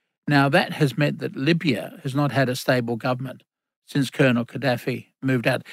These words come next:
This is one of the ironies of global politics, that the strong men, and they tend to be always men,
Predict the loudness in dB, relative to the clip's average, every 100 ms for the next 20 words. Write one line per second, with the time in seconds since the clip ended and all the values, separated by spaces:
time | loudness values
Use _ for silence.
0 | -2 2 4 4 4 4 4 2 4 4
1 | 4 2 -4 -6 2 4 4 0 2 2
2 | 2 -4 -10 -10 -6 -6 -6 _ _ _
3 | _ _ 0 2 0 2 4 6 6 6
4 | 6 8 6 2 0 0 -2 0 2 2
5 | 2 2 2 2 0 0 0 0 2 2
6 | -2